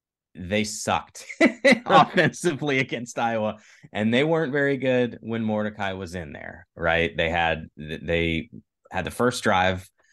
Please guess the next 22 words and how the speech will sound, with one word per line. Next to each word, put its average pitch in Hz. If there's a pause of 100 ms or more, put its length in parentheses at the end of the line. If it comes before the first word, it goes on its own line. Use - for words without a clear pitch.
(200)
which 85
ended 90 (300)
in 85
the 73
turnover 90
on 90
downs, 71 (160)
and 73
they 71
had 71 (120)
four 107
consecutive 90 (480)
three 90
and 85
outs, - (640)
and 82
Mordecai 101
was 80
a 80
part 131
of 76
that. 69